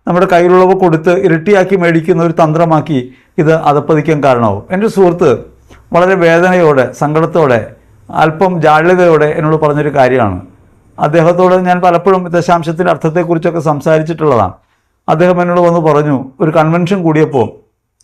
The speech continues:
കൺവെൻഷനിൽ ശുശ്രൂഷകൻ പറഞ്ഞു, "നിങ്ങളുടെ കയ്യിൽ കർത്താവിന് കൊടുക്കാനുള്ളത് എടുത്ത് പിടിക്കുക, അത് പരമാവധി എടുത്ത് പിടിക്കണം, കാരണം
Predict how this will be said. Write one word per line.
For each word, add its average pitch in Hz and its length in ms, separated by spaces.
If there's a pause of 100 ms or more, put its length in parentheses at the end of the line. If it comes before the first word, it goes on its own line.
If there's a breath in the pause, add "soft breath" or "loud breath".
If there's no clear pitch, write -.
(180)
കൺവെൻഷനിൽ 165 560
ശുശ്രൂഷകൻ 156 640
പറഞ്ഞു, 143 280 (500 soft breath)
"നിങ്ങളുടെ 175 320
കയ്യിൽ 156 440
കർത്താവിന് 165 440
കൊടുക്കാനുള്ളത് 151 560
എടുത്ത് 131 280
പിടിക്കുക, 113 400 (600)
അത് 160 140
പരമാവധി 196 540
എടുത്ത് 180 200
പിടിക്കണം, 123 360
കാരണം 156 400